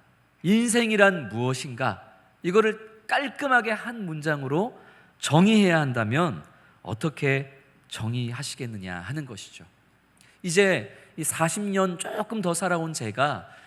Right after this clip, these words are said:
인생을 한마디로 정의한다라는 게 어불성설일 수 있겠지만, 그러나 제가 신앙생활을 하고 또 목회를 하면서 만나온 이 많은 어르신들을 통해서 저 나름대로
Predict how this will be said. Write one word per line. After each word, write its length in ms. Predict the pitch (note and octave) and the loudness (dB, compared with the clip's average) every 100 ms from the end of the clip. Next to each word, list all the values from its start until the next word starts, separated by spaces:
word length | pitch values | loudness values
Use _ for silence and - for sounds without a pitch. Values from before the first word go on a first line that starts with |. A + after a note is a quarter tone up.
| - | -12
인생을 680 | D3+ C#3 G3 G#3+ A3+ G3+ G3+ | -6 -2 -2 0 0 0 0
한마디로 640 | F#3 G#3+ A3+ A#3 G3+ F#3 F3+ | -2 -4 0 0 0 -2 -2
정의한다라는 920 | C3+ D3 D#3 C#3+ C#3 C3+ B2 A#2 A2+ | -4 -2 -2 -2 0 0 0 -4 -6
게 200 | B2 A#2+ | -6 -6
어불성설일 840 | F#2 G2+ B2+ F3+ F#3 F3 E3 C#3+ | -4 -4 -2 -4 -4 -8 -8 -8
수 140 | C3 B2 | -8 -8
있겠지만, 840 | - A#2+ - G#2+ F#2+ A2+ C3+ G2 - - - - - | -6 -8 -8 -10 -8 -8 -10 -14 -20 -20 -20 -18 -8
그러나 480 | E3+ F#3 F3+ E3+ G#2+ - - - | -2 2 4 4 0 -10 -20 -8
제가 380 | E3 E3 F#3 | -2 2 4
신앙생활을 720 | F3+ - G#3 G#3 G3+ F3 E3 D#3+ | 2 0 -2 -2 -4 -4 -4 -4
하고 560 | E3+ E3 D#3+ G#3 - - _ - | -8 -6 -4 -6 -8 -20 _ -8
또 60 | |
목회를 480 | D3+ D3+ G#3+ G3+ G3 | -6 -2 2 2 2
하면서 400 | F#3 F3+ E3 E3 | 0 -2 -2 -4
만나온 640 | C#3+ A2+ B2+ B2+ E3 C3+ F2+ - - | -4 -6 -4 -4 -4 -8 -14 -20 -18
이 60 | C3+ | -12
많은 500 | G#2+ A2 D3 G3 F#3+ | -8 -4 -2 -2 0
어르신들을 640 | A#2+ D#3 - D#3+ C#3+ C#3 | 0 -2 -6 -10 -8 -10
통해서 520 | - E3+ B2+ - C#3 | -10 -12 -12 -10 -12
저 160 | - C#3 | -8 -4
나름대로 800 | A#2+ G#2 C3 C#3 G#2+ A2 E3+ A#3+ | -2 -2 -4 -6 -6 -4 -6 -8